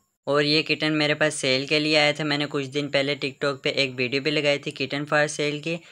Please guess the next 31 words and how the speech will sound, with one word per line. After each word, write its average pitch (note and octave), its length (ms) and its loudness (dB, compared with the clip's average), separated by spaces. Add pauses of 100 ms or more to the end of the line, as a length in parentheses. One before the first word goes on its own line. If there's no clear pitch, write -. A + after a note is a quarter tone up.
(420)
तो C3+ 260 4
ये C#3 180 0
किटन D3 260 -2
मेरे C#3+ 180 0
पास C#3+ 200 2
सेल C3 240 4
के C#3+ 120 0
लिए C#3+ 140 4
आया C#3 140 6
हुआ C#3+ 120 6
था C#3+ 140 -2
और C3+ 240 2
ये C#3 180 0
सेल C3+ 400 2
हो C3+ 300 2
भी C3+ 320 -2
गया A#2 320 2
है। A#2 200 -2 (440)
तो C3+ 80 4 (240)
जिनका C#3+ 460 2
था D3+ 200 4 (140)
उन्होंने C#3+ 440 0
इसको C#3+ 220 -2
लिटर C3 340 0
ट्रेन C#3+ 280 0
नहीं D3 140 -2
किया C#3 200 4
हुआ C#3 120 4
था, C#3+ 120 -4
फिर C#3 180 -2 (100)
जो C3+ 180 2